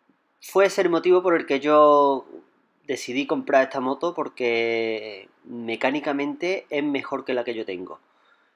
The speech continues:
Aunque la que yo tengo es más nueva, pero, mm,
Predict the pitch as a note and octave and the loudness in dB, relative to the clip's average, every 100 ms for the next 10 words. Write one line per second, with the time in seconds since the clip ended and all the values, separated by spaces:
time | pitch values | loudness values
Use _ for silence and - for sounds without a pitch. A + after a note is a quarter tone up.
0 | _ _ _ _ _ _ _ - B2 C3+ | _ _ _ _ _ _ _ -8 -4 0
1 | C3 C3+ C#3 D3+ D#3 E3 C#3 C3 C3 C3 | 2 0 -2 -2 0 2 2 2 0 -4
2 | - C3 C3+ D#3+ F3 G3 A3+ C#3 A#2 A2+ | -6 -4 -2 0 0 0 0 0 0 0
3 | G#2+ G#2 - _ _ _ _ _ _ C3+ | -2 -6 -14 _ _ _ _ _ _ -16
4 | A2+ A2 G#2+ G#2 G#2 G#2 | -14 -12 -12 -14 -16 -18